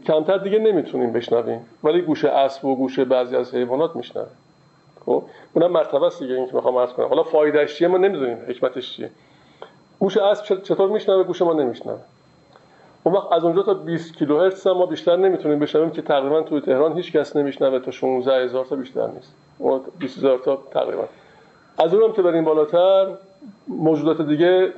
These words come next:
قابل شنیدن براشون اون امواج، مثل خفاش بین چهل تا شصت هزار هرتز رو دریافت می‌کنه، برای همین که موج می‌فرسته مثل رادار می‌گیره. خب اینم مرتبه است دیگه، اینم مرتبه است. حالا همین، همین جزء رو بیاد با کل مقایسه کنی،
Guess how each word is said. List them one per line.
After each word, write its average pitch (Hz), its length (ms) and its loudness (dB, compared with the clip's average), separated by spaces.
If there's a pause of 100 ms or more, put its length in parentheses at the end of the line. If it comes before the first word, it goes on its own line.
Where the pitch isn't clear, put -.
(320)
قابل 151 560 2
شنیدن 160 440 2
براشون 139 340 0
اون 123 180 0
امواج، 120 400 -2 (240)
مثل 151 180 0
خفاش - 680 -2 (180)
بین 156 200 0
چهل 165 260 0
تا 160 140 0
شصت - 280 -2
هزار 151 200 -2
هرتز 156 280 -6
رو 165 140 -2 (640)
دریافت 131 360 0
می‌کنه، 64 260 -4 (680)
برای 143 200 2
همین 170 180 2
که 156 340 2
موج 151 220 0
می‌فرسته 156 420 -2
مثل 143 320 0 (160)
رادار 135 280 2
می‌گیره. 120 360 -4 (520)
خب - 160 0 (200)
اینم 202 200 4
مرتبه 170 340 0
است 190 200 -4
دیگه، 131 320 -2 (560)
اینم 170 200 2
مرتبه 123 340 0
است. 123 140 -6 (280)
حالا 151 140 2
همین، 170 220 2
همین 196 240 0
جزء 185 260 2
رو 190 100 2
بیاد 175 180 2
با 160 120 0
کل 165 300 -2
مقایسه 143 360 -2
کنی، 160 280 2